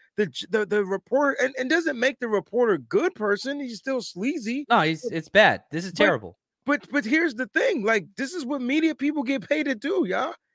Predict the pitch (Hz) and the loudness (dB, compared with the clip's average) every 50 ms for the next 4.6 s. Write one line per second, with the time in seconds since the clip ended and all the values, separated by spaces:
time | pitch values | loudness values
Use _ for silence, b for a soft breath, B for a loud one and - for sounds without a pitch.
0 | _ _ _ _ - 277 277 202 294 320 311 - - 95 214 277 311 - - 403 | _ _ _ _ 0 0 2 4 2 2 0 -2 -4 0 0 2 2 2 2 0
1 | 392 320 185 - 247 233 254 339 392 320 190 135 - _ _ _ _ _ - 262 | 0 0 0 0 0 2 4 4 4 2 2 0 -8 _ _ _ _ _ 0 0
2 | 277 269 - 247 285 320 359 - - 285 294 320 320 - 285 285 277 277 277 220 | 0 0 0 0 2 2 2 2 0 2 2 2 0 2 2 2 2 2 0 -2
3 | 180 247 247 247 240 - - 226 247 247 247 240 240 233 - 233 190 151 196 226 | 0 0 0 0 0 -2 0 2 2 4 4 4 2 0 -4 -8 -6 -2 -2 -4
4 | 208 165 - - - 190 190 165 123 117 - | -2 -4 -6 0 2 2 2 2 -2 -6 -12